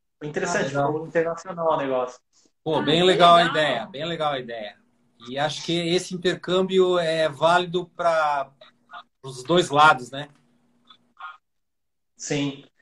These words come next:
Speaker 1: E aí, minhas considerações, assim, é, agradece muito o empenho de vocês, desse novo projeto aqui da, da Pace, né? É, conversando com muita gente bacana aí. Ainda quero desafiar lá o Rodrigo e o Renan. Quero fazer uma prova no, no, nas trilhas que eles fazem, né?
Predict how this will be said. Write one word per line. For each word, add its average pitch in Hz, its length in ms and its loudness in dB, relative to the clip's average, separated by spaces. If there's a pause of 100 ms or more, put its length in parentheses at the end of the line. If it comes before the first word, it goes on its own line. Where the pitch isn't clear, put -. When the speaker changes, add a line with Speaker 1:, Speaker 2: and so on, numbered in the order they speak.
(340)
Speaker 1:
E 156 60 -2
aí, 214 240 0
minhas 233 200 -2
considerações, 196 800 -4
assim, 190 320 -8 (540)
é, 139 160 -12
agradece 147 580 -2
muito 170 220 -12
o - 20 -6
empenho 160 400 -6
de 156 60 -12
vocês, 147 360 -8
desse 147 220 -14
novo 151 220 -4
projeto 143 560 -4
aqui - 200 -12
da, 131 160 -12
da - 120 -16
Pace, 160 460 -6
né? 135 180 -8 (720)
É, 120 300 -12 (140)
conversando 143 520 -4
com 147 100 -14
muita 156 240 -4
gente 156 180 -6
bacana 147 540 -6
aí. 147 460 -8
Ainda 165 240 -2
quero 185 540 -2 (560)
desafiar 156 520 -2
lá 175 80 4
o 170 80 2
Rodrigo 160 760 -4
e 147 120 -8
o 151 60 -4
Renan. 160 720 -2
Quero 175 300 -6
fazer 180 220 -10
uma 196 120 -12
prova 190 280 -2
no, 170 200 -12
no, - 480 -20
nas 139 180 -18
trilhas 170 300 -4
que 156 80 -12
eles 139 160 -14
fazem, 160 380 0
né? 139 180 -14